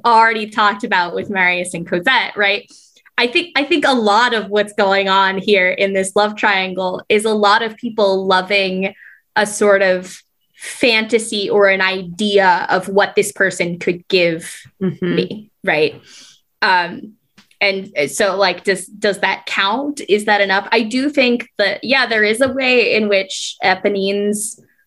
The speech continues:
Speaker 1: uh, feelings border a little bit more, like, they, they read more as obsession. But I think it, you also have to consider the fact that with Marius and Cosette, you have an obvious mutual attraction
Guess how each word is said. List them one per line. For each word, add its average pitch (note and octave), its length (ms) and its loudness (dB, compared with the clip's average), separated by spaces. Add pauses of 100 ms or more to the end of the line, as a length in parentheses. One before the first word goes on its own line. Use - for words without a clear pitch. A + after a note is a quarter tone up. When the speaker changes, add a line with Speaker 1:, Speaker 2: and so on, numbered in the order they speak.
(260)
Speaker 1:
uh, F#3 440 2 (1000)
feelings B3 760 0
border G#3+ 720 2
a G#3+ 120 2
little G3+ 240 0
bit G#3 140 0
more, G#3 200 2
like, F#3 200 0
they, F#3+ 260 0
they G3 240 -2
read B3+ 280 2
more F#3+ 280 6
as F3 180 0
obsession. G3+ 840 -4 (500)
But A3 120 2
I A#3 80 2
think B3 240 0
it, A#3 200 -2 (140)
you G#3+ 220 -2
also A#3 360 2
have G#3+ 240 -2
to G#3 80 -8
consider G3+ 540 -2
the F#3 100 -4
fact F#3 520 -4
that F#3+ 240 -2
with G3 300 -2 (300)
Marius G#3 500 4
and G3+ 100 -6
Cosette, G3+ 360 -2
you G3 180 -14
have G3 380 0
an - 140 -4
obvious F#3+ 540 0
mutual G3 500 -2
attraction - 920 -4